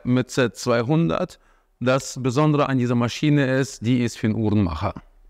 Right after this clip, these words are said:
Das heißt, hier kommt's auf Präzision an. Dementsprechend sind die Antriebe sowie auch, äh, die Auflösungen so hochgeschraubt, dass wir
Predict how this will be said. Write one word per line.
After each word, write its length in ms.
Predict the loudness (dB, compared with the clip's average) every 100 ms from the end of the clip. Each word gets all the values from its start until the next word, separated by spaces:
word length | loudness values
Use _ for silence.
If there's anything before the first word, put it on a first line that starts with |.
| _
Das 180 | -2 2
heißt, 340 | 2 2 0 -2
hier 180 | -4
kommt's 260 | 0 0 0
auf 140 | -2
Präzision 720 | -4 -4 -4 -2 0 2 0
an. 380 | 0 0 0 -2 -2
Dementsprechend 840 | 0 2 0 -2 0 0 0 -2 0
sind 320 | -2 0 0
die 100 | 0
Antriebe 840 | 2 0 0 0 0 0 0 -2 -4
sowie 540 | -2 0 2 0 0
auch, 720 | -2 -2 -2 -4 -10 -10 -4 -2
äh, 60 |
die 140 | 0 2
Auflösungen 840 | 0 0 0 0 2 0 0 -2 _ _ _ -6
so 340 | 0 4 4
hochgeschraubt, 800 | 4 0 -2 -4 0 2 2 0 _ _ _ -20 -8
dass 420 | 0 0 0 -2
wir 400 | 2 4 4